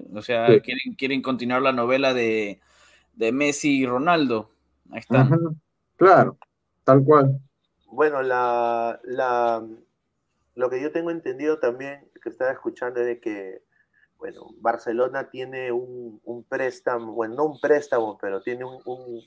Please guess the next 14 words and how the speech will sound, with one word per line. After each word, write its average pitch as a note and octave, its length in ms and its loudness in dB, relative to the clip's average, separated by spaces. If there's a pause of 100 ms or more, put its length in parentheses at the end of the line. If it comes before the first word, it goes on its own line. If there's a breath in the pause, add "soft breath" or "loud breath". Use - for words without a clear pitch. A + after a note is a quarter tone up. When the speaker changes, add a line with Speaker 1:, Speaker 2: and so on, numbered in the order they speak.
Speaker 3:
un C3 300 -16
sponsor, C3+ 640 2
un C3 140 -8
aval, B2 480 2 (500)
que A2 140 -4
es A2 120 -10
el A#2 180 0
Bank A#2 220 0
of B2 160 -4
America A2+ 600 -4
de, F#2+ 240 -8
de F#2 80 -10
Estados A2 380 -10
Unidos B2+ 460 -10